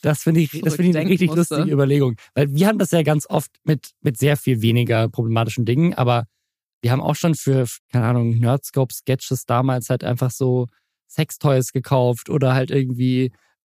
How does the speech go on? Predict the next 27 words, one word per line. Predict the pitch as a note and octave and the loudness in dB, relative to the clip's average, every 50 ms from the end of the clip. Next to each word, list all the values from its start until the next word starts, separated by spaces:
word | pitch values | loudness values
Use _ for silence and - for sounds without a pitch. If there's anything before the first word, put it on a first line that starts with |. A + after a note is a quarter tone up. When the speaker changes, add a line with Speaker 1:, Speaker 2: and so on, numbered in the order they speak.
| _ _ | _ _
Speaker 1:
absurde | - D3+ C#3+ C#3+ C#3 C3+ E3 F3 F#3 E3+ D#3+ - | -4 -2 0 0 0 2 2 4 4 4 2 2
Kostüme, | - D3+ C3+ - - - E3 E3 D3+ D#3+ D3+ D3 C#3+ C3 - _ _ _ _ _ _ _ | 0 -2 -2 -2 -2 0 0 2 4 4 4 4 2 0 -2 _ _ _ _ _ _ _
einfach | - C3+ C3 C3+ B2+ | -4 -2 0 0 0
seltsame | B2+ B2+ D3 D#3+ E3 - D#3 C#3 C#3+ C3 | 0 2 2 2 2 0 0 0 0 -2
Props. | - - D3 D3 C#3+ - - - - | -2 0 0 0 0 -2 -10 -8 -4
Und | - C#3+ B2 | -2 0 0
das | C#3+ B2+ - | 0 -2 -2
ist | F3 - - | -4 -4 -2
halt | E3 A2 - - | -2 -2 -2 0
alles | - C#3 D3+ - | 0 -2 -2 0
bei | - B2+ C#3 | 0 0 0
uns | D#3+ F3 - | 0 0 -2
in | G3+ F#3+ | 0 -2
der | F#3 | -2
Steuererklärung. | - - - D3+ G3+ G#3+ C#3 B2+ - - A2+ G2+ G#2 G#2+ - | -2 0 0 0 2 2 0 -2 -2 -4 -4 -4 -2 -4 -4
Also | B2 A#2 B2 A#2+ | -4 -4 -2 -2
<laughs> | A2+ G#2+ - | -2 0 2
Speaker 2:
Ja. | F3+ D#3 - | 2 0 0
Speaker 1:
das | - E3+ - - - D#3+ A2+ G#2 | -2 -4 -6 -8 -8 -6 -6 -8
Finanzamt | - - D#3+ E3 D3 D#3 D#3 - F3 E3 D3 | -2 0 2 4 4 4 2 2 0 0 2
hat | E3 D3+ - | 0 2 2
da | C#3+ C3 | 2 2
ganz | C#3 D3 E3 - - | 2 2 0 -2 -2
klar | - F3+ D3 | 0 2 2
aufgelistet, | C#3 D#3 - - F#3 F3+ G3+ G#3+ - - C4+ G#3 - | 2 0 0 -2 0 0 0 0 0 -4 -6 -4 -2
so | D4 D4+ D4+ | 0 2 4
hier, | A#3 F3 F3 F3+ G3 A3 D4 | 4 4 4 4 2 2 0